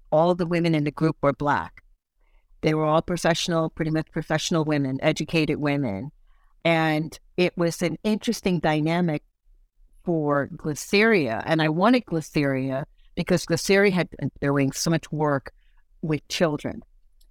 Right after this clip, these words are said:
And I was working with the mothers, and it would be great for them to hear from Glyceria, from the child's perspective, because some of the things that they wanted to talk about was their romantic life, work life, and their lives with their children.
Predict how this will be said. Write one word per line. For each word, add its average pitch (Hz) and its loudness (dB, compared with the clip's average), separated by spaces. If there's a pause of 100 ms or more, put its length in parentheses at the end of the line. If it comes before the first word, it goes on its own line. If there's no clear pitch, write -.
(220)
And 170 -2
I 202 4
was 170 -2
working 147 -4
with 151 -2
the 151 -4
mothers, 160 0
and 147 0
it 151 -2
would 160 -4
be 151 -4
great 190 0 (100)
for 170 2
them 156 -2
to - -10
hear 160 0 (500)
from 151 -2
Glyceria, 202 0
from 175 -2
the 180 -2
child's 226 0
perspective, 135 -4 (340)
because 202 -4
some 320 2
of 330 4
the 254 4
things 180 -2
that 170 -6
they 160 4
wanted 147 -2
to - -12
talk 147 0
about 143 2
was 156 -2
their 147 0
romantic 202 0
life, 175 2 (380)
work 226 0
life, 190 4 (300)
and 170 0
their 160 0
lives 143 2
with 143 -4
their 139 -2
children. 135 -2